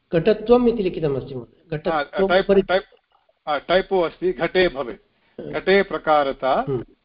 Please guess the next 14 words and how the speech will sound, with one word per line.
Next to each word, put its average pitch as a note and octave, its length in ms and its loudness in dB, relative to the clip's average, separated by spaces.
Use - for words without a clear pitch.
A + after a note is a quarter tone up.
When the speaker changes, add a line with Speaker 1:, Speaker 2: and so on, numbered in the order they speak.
Speaker 2:
संयोगे F3 560 2
संसर्गता, D3 1080 -4
भूतले F#3+ 600 2
विशेष्यता D3+ 1000 -4
इति, F#3+ 220 0
इति F#3 360 0
वर्तते, C#3+ 440 -2
इति D#3+ 180 -4
सत्-, C#3+ 280 -4
इति E3 180 2
अस्ति। - 380 -2
घटे F3+ 260 2
प्रकारता E3+ 680 2
अस्ति, - 460 -10